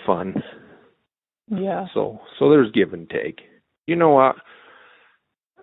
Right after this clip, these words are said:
Speaker 1: if you're on a ranch or you're cowboying or working cows, you're, there's really nobody to hold your hand. You've gotta go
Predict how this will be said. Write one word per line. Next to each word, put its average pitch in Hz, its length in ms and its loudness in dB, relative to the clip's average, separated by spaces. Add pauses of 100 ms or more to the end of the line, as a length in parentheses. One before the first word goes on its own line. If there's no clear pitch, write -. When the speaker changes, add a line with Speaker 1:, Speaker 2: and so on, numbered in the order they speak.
Speaker 1:
if 139 440 -6
you're 160 200 4
on 175 60 4
a 156 60 4
ranch 123 400 4
or 131 80 2
you're 113 160 2
cowboying 123 580 2
or 127 120 0
working 120 440 0
cows, 127 400 2
you're, 120 320 -2 (800)
there's 123 300 -2
really 147 220 2
nobody 143 400 4
to 117 80 2
hold 127 240 2
your 101 160 -2
hand. 123 420 -4
You've 110 260 -6
gotta 120 320 2
go 110 440 2